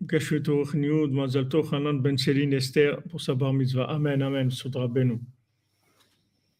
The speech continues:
C'est-à-dire que si, si, si tu limites, tu limites la, la,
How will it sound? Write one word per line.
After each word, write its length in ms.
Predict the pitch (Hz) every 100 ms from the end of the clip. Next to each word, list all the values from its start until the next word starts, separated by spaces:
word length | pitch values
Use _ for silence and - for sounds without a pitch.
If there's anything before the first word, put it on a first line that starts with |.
| - _ _ _
C'est-à-dire 380 | 202 175 190 185
que 380 | 190 185 - - _ _ _ _
si, 420 | 196 - 214 - - - - -
si, 260 | 190 - - -
si 260 | - 202
tu 200 | - 196
limites, 640 | 175 196 214 208 - - - _ _ _ _ _ _ _ _ _ _ -
tu 160 | -
limites 580 | 151 175 196 - - - _ _ _ _ _ _ _ _ _ _ _ _ _
la, 280 | 135 131 123
la, 400 | 143 131 127 127